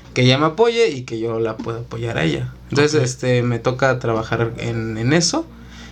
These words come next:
Speaker 1: Y pues esas son como que las principales. Eh, la otra, bueno, no, sí, güey, las principales. Y ahorita que lo estoy pensando, ya dejé en segundo plano mi canal, güey.
Speaker 2: Ok.
Speaker 1: Llegar a los cien mil suscriptores.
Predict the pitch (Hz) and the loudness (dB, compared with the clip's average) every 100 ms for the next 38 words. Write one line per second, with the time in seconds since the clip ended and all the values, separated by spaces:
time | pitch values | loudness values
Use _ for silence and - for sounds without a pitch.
0 | - 123 123 143 175 185 180 185 180 165 | -4 -2 2 4 4 2 2 2 2 2
1 | 127 117 - 131 127 - - 139 123 120 | -2 -2 -2 0 0 0 2 2 2 0
2 | - - - 147 147 156 175 180 202 208 | -6 -12 -2 2 6 6 4 0 -4 -2
3 | 208 147 131 175 208 - - - - - | 0 -2 -4 -8 -8 -12 -20 -20 -10 -2
4 | 143 175 180 143 127 139 143 180 262 - | 2 4 4 4 0 -2 2 2 2 2
5 | 147 160 220 220 127 147 180 180 185 190 | 4 4 4 0 -2 -2 -2 0 2 2
6 | 180 180 180 175 170 175 170 165 170 151 | 2 4 2 2 2 4 4 4 2 0
7 | 147 165 127 - 117 120 135 120 113 - | 0 0 -2 -6 -4 -2 -2 -2 -4 -8
8 | - - 117 139 160 185 175 151 135 143 | -20 -10 2 4 6 4 2 0 -2 -2
9 | 151 165 - 120 - 123 117 - - | -2 -2 -4 -8 -6 -6 -6 -8 -14